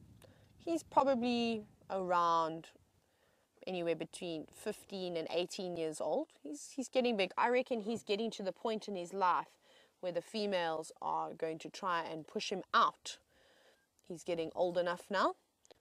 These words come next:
So maybe in the next year or two, maybe the process has already started 'cause he's a fair distance away from the rest of the, the herd. The female we were looking at earlier, she was right at the back.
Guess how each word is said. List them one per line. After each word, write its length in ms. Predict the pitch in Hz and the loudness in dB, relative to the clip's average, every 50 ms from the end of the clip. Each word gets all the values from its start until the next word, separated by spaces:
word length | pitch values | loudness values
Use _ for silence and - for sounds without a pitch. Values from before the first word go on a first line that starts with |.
| _ _ - | _ _ -10
So 80 | - 156 | -8 -6
maybe 340 | 156 160 165 170 175 180 165 | -4 -4 -4 -4 -4 -6 -6
in 80 | 156 160 | -6 -6
the 80 | 156 | -6
next 360 | 170 180 180 175 - - - - | -2 -2 -2 -2 -4 -12 -14 -6
year 180 | 185 196 208 202 | -2 2 2 2
or 40 | 202 | 2
two, 160 | - - 254 | 0 0 0
maybe 260 | 233 226 254 320 403 403 | 2 2 4 4 4 4
the 60 | 359 294 | 4 2
process 420 | - 339 302 320 - 320 285 - | 2 4 4 4 2 0 0 0
has 140 | 262 233 220 | 0 0 0
already 260 | 220 226 240 220 208 | 2 2 0 0 -2
started 500 | - - - 214 233 247 - - 190 - | -4 0 2 4 4 2 0 -6 -12 -8
'cause 160 | - 208 170 | -8 -6 -4
he's 260 | 196 233 240 208 - - _ _ _ - - _ _ _ _ | -2 -2 -2 -2 -6 -14 _ _ _ -20 -20 _ _ _ _
a 60 | 226 226 | -12 0
fair 200 | - 415 466 311 | 4 6 6 6
distance 580 | 226 254 269 - - 269 247 233 214 - - - _ _ | 6 2 0 2 2 4 4 4 2 -2 -6 -10 _ _
away 340 | 196 196 196 202 214 220 233 | 2 6 8 8 8 8 6
from 280 | - - 226 208 208 | 4 0 0 0 0
the 100 | 190 180 | 0 0
rest 340 | 175 185 185 180 - - - | 2 2 2 2 0 -4 -6
of 120 | 196 165 143 | -6 -6 -4
the, 320 | 160 160 160 151 156 - - - - _ _ _ _ _ _ _ _ - | -2 -2 -2 -2 -4 -8 -12 -16 -20 _ _ _ _ _ _ _ _ -14
the 320 | 170 165 175 160 151 160 165 - | -6 -4 -4 -4 -4 -6 -4 -2
herd. 320 | 247 226 190 160 139 - _ _ | 0 2 2 0 0 -2 _ _
The 100 | - 165 | -14 -14
female 380 | - - - 196 190 180 170 165 | -12 -10 -10 -8 -6 -6 -6 -6
we 120 | 170 170 | -4 -4
were 100 | 170 170 | -2 -2
looking 320 | 165 170 170 - 185 165 160 | -2 -4 -6 -6 -10 -10 -10
at 100 | 156 - - | -10 -8 -8
earlier, 320 | 170 175 170 170 165 160 | -8 -6 -6 -6 -6 -6
she 160 | 156 - - 170 | -8 -10 -12 -12
was 140 | 160 160 | -12 -12
right 340 | 151 156 151 175 185 185 - - | -8 -6 -6 -6 -6 -6 -10 -14
at 100 | 156 - | -14 -12
the 60 | 180 | -14
back. 360 | 160 - 113 - - - - | -10 -10 -10 -12 -12 -20 -20